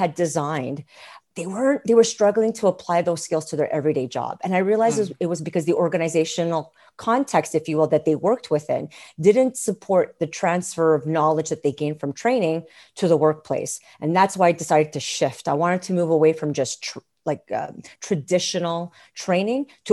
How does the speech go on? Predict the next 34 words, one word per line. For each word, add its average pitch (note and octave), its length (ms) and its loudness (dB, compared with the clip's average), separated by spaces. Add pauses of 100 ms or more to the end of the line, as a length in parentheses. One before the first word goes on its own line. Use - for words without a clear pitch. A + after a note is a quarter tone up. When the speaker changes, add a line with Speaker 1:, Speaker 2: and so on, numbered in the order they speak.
Speaker 1:
organizational E3 1000 2
learning C3+ 280 -4
and B2+ 80 -6
development. B2+ 500 -8 (280)
And F3 120 -2
so F#3+ 120 4
Speaker 2:
Mm. F#3+ 60 6
Speaker 1:
for F#3+ 80 2
the E3+ 100 6
last F3 180 4 (800)
decade, F3 480 4
a - 20 2
little G3 220 4
over F#3 160 2
a D3+ 80 6
decade, E3 320 2
I've C#3 200 0
really E3+ 240 2
focused D3+ 800 0 (360)
my D3+ 260 0
career, D#3 720 2 (180)
uh, D#3+ 140 2
professional E3+ 560 0
academic D3+ 600 0 (100)
career C#3+ 400 -2
within C#3+ 420 -4 (360)
looking E3 240 -2
at D#3 60 0
how D3 140 0 (140)
organizations C#3+ 720 -4
learn C3+ 280 -6
and B2+ 100 -8
grow. C2 460 -8
And, F#3 220 0